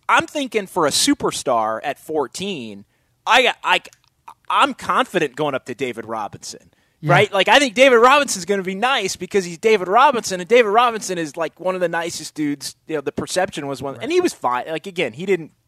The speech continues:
Speaker 1: do anything rude, but at that point, I think, like, you don't want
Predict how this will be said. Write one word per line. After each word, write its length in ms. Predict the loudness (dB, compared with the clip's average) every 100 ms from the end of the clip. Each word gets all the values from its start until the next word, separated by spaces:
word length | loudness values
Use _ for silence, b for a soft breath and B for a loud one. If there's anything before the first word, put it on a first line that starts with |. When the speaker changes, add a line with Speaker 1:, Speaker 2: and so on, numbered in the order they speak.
| -8
Speaker 1:
do 120 | -6
anything 280 | -6 -10 -2
rude, 460 | 4 4 4 -2 b b b b
but 140 | 4 4
at 100 | 4
that 220 | 0 0
point, 280 | -2 -4 -2
I 80 | -6
think, 200 | -6 -6
like, 200 | -8 -6
you 80 | -6
don't 360 | 6 8 8 4
want 360 | 2 2 -2